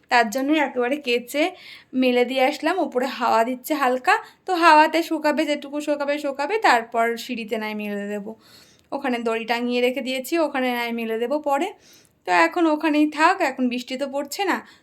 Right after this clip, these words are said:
তো এখন ভাত হচ্ছে আজকে। ভাবলাম কত তাড়াতাড়ি কাজ সেরে একটু বসবো, কিন্তু না, ওই যে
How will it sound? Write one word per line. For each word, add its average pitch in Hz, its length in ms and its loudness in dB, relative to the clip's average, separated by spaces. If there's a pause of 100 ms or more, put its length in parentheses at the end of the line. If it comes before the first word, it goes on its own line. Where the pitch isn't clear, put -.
(120)
তো 254 60 2
এখন 247 260 2
ভাত 240 420 0
হচ্ছে 277 400 -6
আজকে। 247 500 0 (300)
ভাবলাম 254 500 0
কত 240 240 -4
তাড়াতাড়ি 240 440 -2
কাজ 240 280 0
সেরে 269 280 -6
একটু 262 240 -8
বসবো, 240 420 -4
কিন্তু 269 300 -4
না, 294 240 2 (340)
ওই 330 200 4
যে 370 160 0